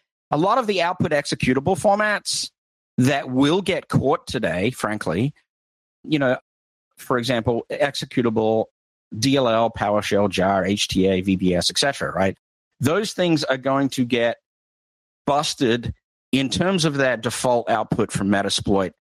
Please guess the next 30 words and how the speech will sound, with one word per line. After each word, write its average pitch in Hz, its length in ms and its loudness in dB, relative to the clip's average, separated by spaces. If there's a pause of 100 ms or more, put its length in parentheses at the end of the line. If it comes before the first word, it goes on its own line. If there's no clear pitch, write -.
(220)
almost 247 600 2
in, 165 180 2 (100)
universally 131 800 2
today. 95 420 -2
And 113 80 0
I 143 80 -2
think 165 220 -6
Windows 160 240 2
Defender 131 420 0
is 131 80 0
probably 127 280 0
one 117 140 2
of 110 60 0
the 113 60 -2
most 110 240 2
strong 107 580 0 (540)
defensive 110 420 -2
solutions 107 540 2
that's 104 260 2
getting, 151 480 -2
getting 147 240 0
those 117 240 2
things 107 240 0
caught. 98 440 -2 (480)
Even 190 260 0
if 170 120 -6
you 147 100 2
use 131 300 4
some 117 140 0
encoding, 98 680 0